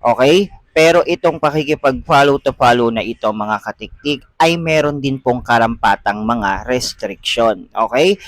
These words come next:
So, kung ang tanong nyo kung ilan nga ba ang pinaka-safe na i-follow natin sa loob ng isang araw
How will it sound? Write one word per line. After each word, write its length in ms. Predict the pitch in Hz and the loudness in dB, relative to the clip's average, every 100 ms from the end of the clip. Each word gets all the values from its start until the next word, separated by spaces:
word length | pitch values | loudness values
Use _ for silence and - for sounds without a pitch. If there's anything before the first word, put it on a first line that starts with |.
| - | -20
So, 240 | - 139 123 | -6 -6 -2
kung 160 | 165 | -2
ang 160 | 165 175 | -2 0
tanong 240 | 170 175 | -2 -2
nyo 180 | 170 180 185 | 2 4 4
kung 160 | 170 139 | 0 -2
ilan 240 | 156 151 | -2 0
nga 160 | 151 147 139 | 2 2 4
ba 160 | 143 | 2
ang 80 | 120 | 2
pinaka-safe 720 | 120 147 139 131 131 151 143 135 | -2 -2 -2 -4 -6 -4 -4 -4
na 80 | 131 | -6
i-follow 480 | 117 - 127 131 127 | -6 0 0 0 0
natin 320 | 127 123 120 | -2 -2 -6
sa 160 | - 117 | -4 -2
loob 240 | 113 107 | -2 -2
ng 160 | 113 117 | -6 -8
isang 240 | - 113 | -8 -6
araw 480 | - 120 123 123 | 0 2 4 4